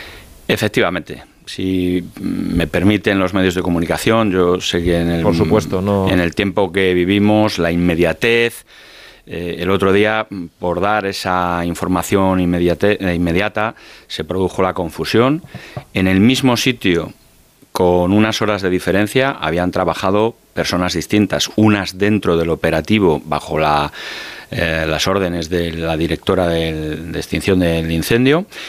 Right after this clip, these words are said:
Speaker 1: y que hizo bien su trabajo, eh, y se pudo ir sin problema, y, y estos, eh,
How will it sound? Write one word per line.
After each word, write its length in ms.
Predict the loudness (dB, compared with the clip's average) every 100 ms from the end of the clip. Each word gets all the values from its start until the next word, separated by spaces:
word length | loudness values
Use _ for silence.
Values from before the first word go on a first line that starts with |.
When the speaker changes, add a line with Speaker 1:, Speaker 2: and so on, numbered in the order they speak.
| -16 -20 -18 -2
Speaker 1:
y 520 | 2 4 4 2 -2 -8 _
que 440 | -2 0 0 -2 -4
hizo 380 | -4 -4 0 2
bien 220 | 2 0
su 120 | -4
trabajo, 640 | -4 0 0 -2 -2 -2 -2 -4
eh, 420 | -2 0 0 -2 -6 -20 -20 -8
y 180 | -2 0
se 180 | 0
pudo 320 | 2 4 4 4
ir 180 | 2
sin 240 | 0 0 0
problema, 580 | 2 2 0 -2 -4 -6
y, 560 | -6 -4 -4 -4 -6 -6
y 160 | -2
estos, 460 | 0 0 0 0 0
eh, 400 | 2 2 0 -4